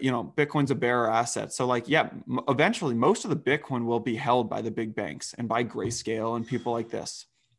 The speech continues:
That sucks. But does it suck? Like, that, that's just the world we live in, right? And I think it was kind of ignorant to think that, like,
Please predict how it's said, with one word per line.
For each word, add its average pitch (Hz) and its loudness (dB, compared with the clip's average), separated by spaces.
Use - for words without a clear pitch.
That 160 4
sucks. - -8
But 160 2
does 175 4
it 208 -2
suck? - -2
Like, 160 2
that, 185 0
that's 202 4
just 247 -2
the 160 4
world 175 6
we 156 6
live 123 4
in, - -10
right? 127 4
And 135 2
I 135 2
think 156 -2
it 160 4
was 127 4
kind 147 -2
of 117 -2
ignorant 131 0
to 131 -6
think 123 -4
that, 117 -2
like, 117 -2